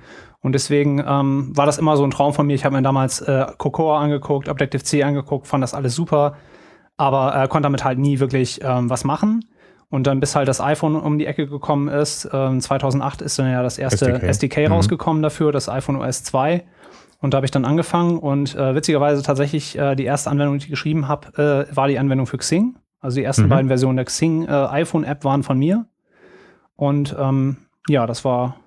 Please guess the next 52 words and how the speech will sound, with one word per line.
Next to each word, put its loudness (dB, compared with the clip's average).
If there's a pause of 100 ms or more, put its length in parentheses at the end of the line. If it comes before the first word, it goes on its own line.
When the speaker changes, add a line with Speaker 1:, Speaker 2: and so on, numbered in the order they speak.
(240)
Speaker 1:
das -4
war 4
eine 2
schöne 0
Sache 2
und 0
danach 2
habe 0
ich -8
verschiedenste 2
Projekte 0
gemacht 0
und 0
jetzt -2
im -2
Moment 2
bin 0
ich -4
gerade, 2
äh, -2
unterwegs -2
hier 0
in 0
Hamburg -2
bei -2
zwei 0
Startups, -2
und -2
zwar -2
bei -2
Staffel 0
und -4
bei -2
Familonet. -2 (560)
Speaker 2:
Okay, 4
das -2
heißt 4
also, 4
du 4
hast 2
eigentlich -2
ewig 2
lange 2
Erfahrung, 0
nämlich 2
eigentlich 0
seit 0
dem 2
iPhone 0
O 0
S -4
zwei, -2